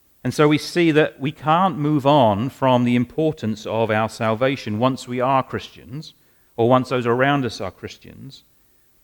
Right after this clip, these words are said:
God calls us to be vigilant and focused on our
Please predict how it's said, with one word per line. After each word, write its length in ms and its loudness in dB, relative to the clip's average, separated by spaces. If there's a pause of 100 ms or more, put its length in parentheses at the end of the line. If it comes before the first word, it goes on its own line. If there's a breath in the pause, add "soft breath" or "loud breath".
(1040)
God 280 4
calls 320 2
us 200 0
to 100 -6
be 160 -2
vigilant 600 -4
and 200 -8
focused 640 -2
on 220 0
our 360 2